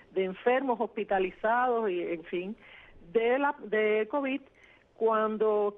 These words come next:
todos conocemos que es completamente absurdo, eh, que, que, que estén quitando centenares, miles, sino de, de contagios todos los días, y es cuando más personas conocemos que se están contagiando, más personas conocemos enfermas. Esto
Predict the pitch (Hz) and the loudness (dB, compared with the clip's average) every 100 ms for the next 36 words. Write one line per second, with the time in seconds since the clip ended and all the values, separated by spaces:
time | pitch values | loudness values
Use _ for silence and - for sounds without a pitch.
0 | - 233 262 262 311 254 240 247 233 269 | -2 0 0 -2 -2 -2 -2 0 0 0
1 | 311 226 202 190 - 214 190 202 226 220 | -4 -2 -2 -2 -6 -6 0 0 0 -2
2 | 240 226 190 - 320 320 170 160 - - | 0 0 -2 -2 0 0 -2 -8 -8 -20
3 | - - 165 170 160 180 - - 180 175 | -20 -8 -4 -2 -2 -4 -4 -4 -2 -2
4 | - - 208 220 247 233 247 262 - 208 | -8 -4 -4 -2 0 0 0 -2 -2 -4
5 | 208 196 220 277 247 202 233 302 220 185 | 0 0 2 0 -2 -2 -2 0 -2 -2
6 | 175 196 247 202 165 170 190 185 220 233 | -4 0 2 2 0 -2 -4 -2 0 2
7 | 247 190 - 196 220 226 220 226 202 208 | 2 -2 -2 0 0 0 -2 -2 -2 -2
8 | 202 196 - 262 233 214 262 330 - - | -4 -6 -4 -2 0 0 0 -2 -6 -6
9 | 185 175 - 277 311 - 202 185 - 254 | -4 -2 0 0 0 -2 -4 -2 -2 -2
10 | 311 208 196 220 226 208 196 185 240 285 | -2 -4 -4 -4 -4 -4 -2 0 0 -2
11 | 247 151 - - - 202 226 226 233 233 | -4 -8 -10 -20 -8 0 0 0 -2 -2
12 | 240 247 214 196 208 214 202 180 - 285 | -2 -2 -4 -4 -4 -4 -6 -6 0 0
13 | 254 175 175 - - - 190 | 0 -6 -14 -20 -20 -8 -8